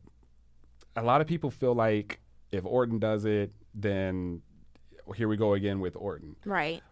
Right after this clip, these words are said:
Speaker 1: But you have to have the proper heel, and I don't know who that proper heel is. Is it someone like a Drew Galloway, Drew McIntyre, whatever he's calling himself this week? If you remember in wrestling, his real name is Drew Galloway, so we'll call him McIntyre, the chosen one, if you will.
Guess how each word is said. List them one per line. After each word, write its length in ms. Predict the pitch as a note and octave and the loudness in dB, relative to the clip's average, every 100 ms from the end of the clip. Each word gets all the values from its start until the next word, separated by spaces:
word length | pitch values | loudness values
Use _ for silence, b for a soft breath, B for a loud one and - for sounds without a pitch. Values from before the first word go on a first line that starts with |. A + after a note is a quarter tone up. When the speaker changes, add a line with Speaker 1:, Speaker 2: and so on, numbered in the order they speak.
| - | -4
Speaker 1:
But 340 | G#2+ G#2 G2 - | 2 4 2 -2
you 140 | A#2+ A2 | -4 -2
have 200 | B2 - | -2 -2
to 60 | C#3 | -2
have 160 | B2 | -2
the 80 | A2+ | -2
proper 360 | - A#2 A2+ G2+ | -2 -4 -4 -6
heel, 460 | G#2+ A2 G2+ F2+ - - - | -2 -2 -2 -6 -14 -18 -4
and 140 | G#2+ | 0
I 80 | G#2+ | 2
don't 120 | A2+ | 2
know 140 | A#2+ A2 | 0 -2
who 120 | A2+ | -2
that 140 | F2 | -4
proper 280 | - G#2+ - | -4 -8 -6
heel 260 | G2 A2+ A#2 | -4 -2 0
is. 320 | A#2 E2 - b b - - | -2 -4 -10 b b -18 -4
Is 200 | G2+ G2+ | -2 0
it 240 | G2+ G2 | -2 -2
someone 320 | - G#2+ G#2 G#2 | -4 -4 -2 -2
like 220 | G#2 G2+ | -4 -4
a 80 | F#2+ | -10
Drew 400 | - G#2 G#2+ G#2 | -10 -8 -6 0
Galloway, 640 | A2 G2 G#2 G#2 G2 F#2+ | 2 4 4 4 4 2
Drew 200 | F#2+ G#2 | -2 -2
McIntyre, 800 | F2+ F2 G#2 - G2 G2 G2 F#2+ b b - | -2 -2 -4 -2 0 2 0 -4 b b 0
whatever 280 | A#3 G#3 D#3+ | 4 6 4
he's 180 | A#2+ - | 2 -2
calling 220 | G2 F2 | -4 -2
himself 380 | E2+ - E2+ E2+ | -4 -4 -6 -8
this 200 | D#2+ G2 | -10 -6
week? 240 | F#2+ F2+ - - - | -6 -6 -14 -14 -10
If 180 | G#2 | -4
you 80 | A2+ | 0
remember 420 | A#2 A#2 C3 C3 | 2 2 2 2
in 100 | B2 | 2
wrestling, 520 | A2+ G#2 - G#2 G2+ F#2 | 0 -2 -2 -4 -4 -4
his 140 | G2+ F2+ | -6 -2
real 160 | F#2+ | -2
name 280 | F#2+ F#2+ F#2 | 0 -2 -2
is 200 | E2+ E2+ | -4 -6
Drew 200 | E2 F2+ | -6 -4
Galloway, 400 | F2 D#2 D#2 D2+ | -4 -4 -4 -6
so 160 | D#2 B2+ | -4 -2
we'll 160 | C#3 C3+ | 0 0
call 260 | - F#2 | -4 -6
him 100 | D#2+ | -6
McIntyre, 640 | B1+ - - - - - F2 | -10 -12 -16 -16 -16 -16 -10
the 80 | F#2 | -8
chosen 460 | - F#2 E2 D2+ | -6 -6 -6 -10
one, 160 | D2 D#2 | -10 -10
if 160 | D2 | -10
you 120 | E2+ D#2 | -12 -10
will. 280 | D2+ C#2 | -12 -14